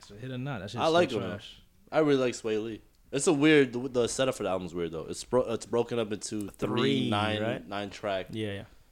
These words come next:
Speaker 2: Um, whatever it is.
Speaker 3: I'm gonna be honest, I, I only listened to, like, four songs.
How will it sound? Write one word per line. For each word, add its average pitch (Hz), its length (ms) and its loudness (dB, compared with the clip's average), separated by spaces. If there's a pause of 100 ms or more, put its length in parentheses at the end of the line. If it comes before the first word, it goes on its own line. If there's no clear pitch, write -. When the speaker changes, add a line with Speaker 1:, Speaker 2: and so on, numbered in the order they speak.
(280)
Speaker 2:
Um, 82 340 -10 (240)
whatever 92 300 -4
it 80 60 -6
is. 78 120 -14 (160)
Speaker 3:
I'm 127 80 2
gonna 127 120 6
be 123 120 6
honest, 131 220 6
I, 123 220 6
I 110 100 -6
only 131 220 4
listened 135 260 2
to, 113 400 0
like, 101 360 -6 (280)
four 117 400 4
songs. 120 580 0